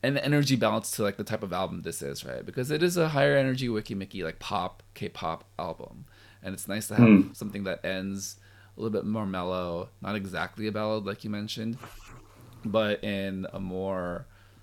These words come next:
Speaker 1: um, a more easing you into the end of the story feel.
Speaker 2: Yeah.
Speaker 1: Um, and I think
Speaker 2: For
Speaker 1: it,
Speaker 2: sure.
Speaker 1: th-, there is value in what you said about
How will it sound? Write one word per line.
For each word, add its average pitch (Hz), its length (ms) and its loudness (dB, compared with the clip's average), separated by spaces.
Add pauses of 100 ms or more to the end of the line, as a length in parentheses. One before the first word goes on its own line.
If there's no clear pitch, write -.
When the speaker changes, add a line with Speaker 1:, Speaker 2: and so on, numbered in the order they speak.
(140)
Speaker 1:
um, 87 560 -8
a - 40 -8
more 147 200 -2
easing 131 360 -2
you 113 200 -2
into 98 300 -6
the 80 180 -6
end 82 180 -8
of 80 100 -10
the 78 60 -12
story - 480 -12 (1040)
feel. - 440 -14 (100)
Speaker 2:
Yeah. - 280 2 (220)
Speaker 1:
Um, - 400 -10 (400)
and 123 80 0
I - 20 2
think 151 180 0
Speaker 2:
For 113 60 0
Speaker 1:
it, 127 120 4
Speaker 2:
sure. 123 200 -2
Speaker 1:
th-, 117 100 -4
there 131 120 6
is 151 140 6
value 113 520 4
in 107 200 -2
what 104 120 -4
you 110 60 -4
said 104 200 -4
about 87 640 -4